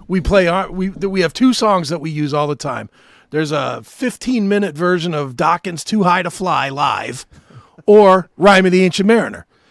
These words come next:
And we literally keep them in a separate folder on Neely's computer so that if we ever have tech problems, we can just play these long fucking shitty songs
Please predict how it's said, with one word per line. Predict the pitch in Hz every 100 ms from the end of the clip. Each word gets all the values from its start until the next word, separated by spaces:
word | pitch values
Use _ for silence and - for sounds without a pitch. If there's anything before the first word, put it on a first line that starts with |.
| _ -
And | 170
we | 190
literally | 165 196 226 226 208
keep | - 220 196
them | 202 185
in |
a | 143
separate | - 208 - 233
folder | - 277 254 160 160
on | 160
Neely's | 165 175 180 170
computer | - 170 - 320 156 143 - _ _ _
so | - 214
that | 196 190
if | 190 160
we | 196
ever | 185 185
have | 170
tech | - 220 208
problems, | 160 139 139 143
we | 147 160
can | 160
just | 151 -
play | 180 190
these | 175 147 139
long | 165 170
fucking | 143 180 180 151
shitty | 131 - 190 180 160
songs | 185 170 120 123